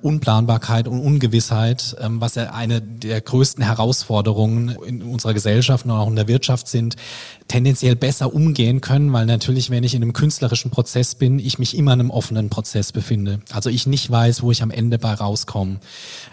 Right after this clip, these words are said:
Ähm, mich aber trotzdem mit einer gewissen Haltung in diesen Prozess begebe und, äh, in den meisten Fällen ja auch was dabei rauskommt, was durchaus brauchbar ist, was sinnvoll ist und was weiterentwickelt werden kann.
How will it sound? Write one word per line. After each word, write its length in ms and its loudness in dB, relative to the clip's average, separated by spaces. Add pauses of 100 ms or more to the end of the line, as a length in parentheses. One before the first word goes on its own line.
(120)
Ähm, 120 -4
mich 160 -2
aber 180 0
trotzdem 440 -2
mit 140 -2
einer 80 2
gewissen 380 0
Haltung 340 0
in 160 0
diesen 260 0
Prozess 380 -4
begebe 560 0 (360)
und, 440 0
äh, 100 -4
in 160 -4
den 100 2
meisten 360 -2
Fällen 260 2
ja 120 0
auch 180 -2
was 180 -2
dabei 220 2
rauskommt, 560 2
was 160 -2
durchaus 720 -2
brauchbar 480 -2
ist, 160 -4
was 160 -2
sinnvoll 340 0
ist 220 -4
und 100 -2
was 320 -4
weiterentwickelt 640 0
werden 220 -4
kann. 320 -8